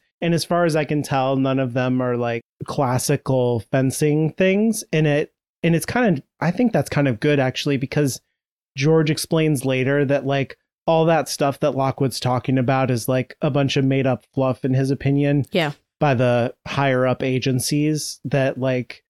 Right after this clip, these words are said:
Speaker 1: tell everybody else, "This is how you do it." And he's like,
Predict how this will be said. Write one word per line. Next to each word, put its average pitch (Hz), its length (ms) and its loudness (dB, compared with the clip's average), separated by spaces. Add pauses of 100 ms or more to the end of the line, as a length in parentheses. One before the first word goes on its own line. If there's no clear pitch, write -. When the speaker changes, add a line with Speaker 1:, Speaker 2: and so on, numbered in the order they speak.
(100)
Speaker 1:
tell 147 260 2
everybody 127 460 2
else, 120 280 0
"This - 220 -4
is 120 120 -4
how 127 140 -2
you 113 180 -2
do 104 260 -2
it." 87 140 -8 (120)
And 131 140 -2
he's 127 160 -4
like, 139 280 -2